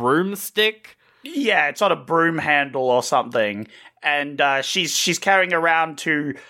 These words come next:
Speaker 2: 'cause there was rumors of a ghost that was haunting the place. I was wondering if that ghost was gonna come into it, but unfortunately,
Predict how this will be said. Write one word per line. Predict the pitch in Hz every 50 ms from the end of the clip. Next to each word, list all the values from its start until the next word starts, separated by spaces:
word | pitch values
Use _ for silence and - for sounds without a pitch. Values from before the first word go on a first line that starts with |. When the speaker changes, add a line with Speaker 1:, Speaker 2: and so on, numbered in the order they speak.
| - - _ -
Speaker 2:
'cause | - 185 175 156 143 -
there | - 170 156
was | 156 160 - 147
rumors | 135 143 165 185 190 196 196 190 175 -
of | 156 135
a | 135
ghost | 120 117 117 110 156 156 170 185 190 190 - - - - - -
that | 165 165 165
was | 185 160 -
haunting | - 180 180 175 170 - 185 170 170
the | -
place. | - - 180 175 170 - -
I | 165 180
was | 262 320 220
wondering | 214 208 185 175 160 147
if | 160 -
that | - 156 139 113
ghost | 117 143 151 156 147 -
was | 127 110 -
gonna | - 131 113
come | 110 - 127 117 120
into | 117 110 - 127 117
it, | 107 107 110
but | 104 113 110 110
unfortunately, | 117 120 120 - - 139 131 - - 127 120 113 - 110 110 107 104